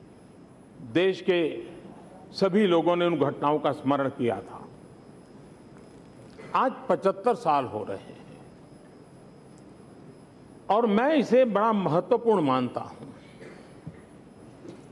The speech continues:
और इसलिए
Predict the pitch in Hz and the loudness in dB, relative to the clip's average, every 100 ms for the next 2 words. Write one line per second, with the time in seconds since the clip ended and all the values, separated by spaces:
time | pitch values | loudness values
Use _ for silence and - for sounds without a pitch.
0 | - - - - - - - - - - | -20 -20 -20 -20 -20 -20 -20 -20 -20 -20
1 | - - - - - - - 220 202 202 | -20 -20 -20 -20 -20 -10 -2 -2 -2 0
2 | 220 233 269 277 - | 2 4 4 2 -2